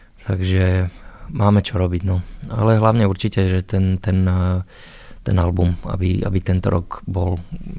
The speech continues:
by som bol rád teda, keby, keby sa ho podarilo vydať, eh, vlastne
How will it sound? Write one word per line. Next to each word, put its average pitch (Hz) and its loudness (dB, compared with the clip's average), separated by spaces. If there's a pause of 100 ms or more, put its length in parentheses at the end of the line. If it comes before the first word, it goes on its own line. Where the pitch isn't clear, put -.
(140)
by 123 -12
som 104 -2
bol 95 4
rád 90 2
teda, 92 2
keby, 90 0 (960)
keby 95 -2
sa - 0
ho 95 2
podarilo 92 4
vydať, 90 2
eh, 95 0 (1200)
vlastne - -4